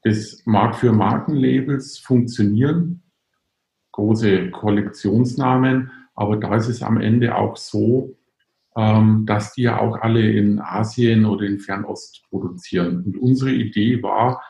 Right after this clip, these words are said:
wir wollen unbedingt Made in Germany machen. Wir wollen unsere Technologien nutzen, das selber herstellen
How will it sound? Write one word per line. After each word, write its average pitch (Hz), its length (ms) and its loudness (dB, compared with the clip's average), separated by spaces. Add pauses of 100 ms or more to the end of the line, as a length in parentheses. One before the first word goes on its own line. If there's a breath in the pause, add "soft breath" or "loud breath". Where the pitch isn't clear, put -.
(140)
wir 127 260 0
wollen 120 320 2
unbedingt 131 920 -2 (840)
Made 113 240 4
in 113 160 0
Germany 104 480 0
machen. 90 380 -2
Wir 98 100 -4
wollen 117 560 2
unsere 107 320 -2
Technologien 110 840 -2
nutzen, 147 640 -2 (240 loud breath)
das 107 180 -6
selber 113 320 2
herstellen 143 1000 -2